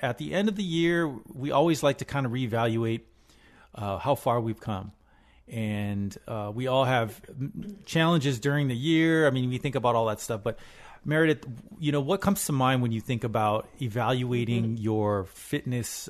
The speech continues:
Speaker 1: uh, goals or the things that you've accomplished throughout the year? What, what comes to mind when you think
Speaker 2: Mm-hmm.
Speaker 1: of that?
Speaker 2: What came to mind when you brought up this topic, 'cause I wanted to do something on New Year. I put New Year,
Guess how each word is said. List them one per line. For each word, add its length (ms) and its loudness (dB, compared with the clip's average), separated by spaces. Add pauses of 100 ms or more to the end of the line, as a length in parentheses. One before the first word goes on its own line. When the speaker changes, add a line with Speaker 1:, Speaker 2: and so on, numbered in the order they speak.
Speaker 1:
uh, 220 -6
goals 680 -2
or 160 -8
the 80 -6
things 240 -2
that 100 -8
you've 200 -6
accomplished 720 -4 (140)
throughout 340 -6
the 60 -8
year? 380 -6
What, 220 -6
what 140 -6
comes 240 -6
to 80 -6
mind 200 -2
when 120 -2
you 80 -6
think 180 -6
Speaker 2:
Mm-hmm. 120 -4
Speaker 1:
of 60 -4
that? 120 -12 (960)
Speaker 2:
What 300 -2
came 260 -2
to 120 -2
mind 400 2
when 180 0
you 100 2
brought 280 0
up 160 -6
this 200 -4
topic, 540 -8 (320)
'cause 140 -20
I 80 -2
wanted 280 -2
to 60 -10
do 160 -10
something 420 -8
on 300 -8
New 120 -6
Year. 260 -8
I 60 -8
put 200 -10
New 220 -4
Year, 640 -4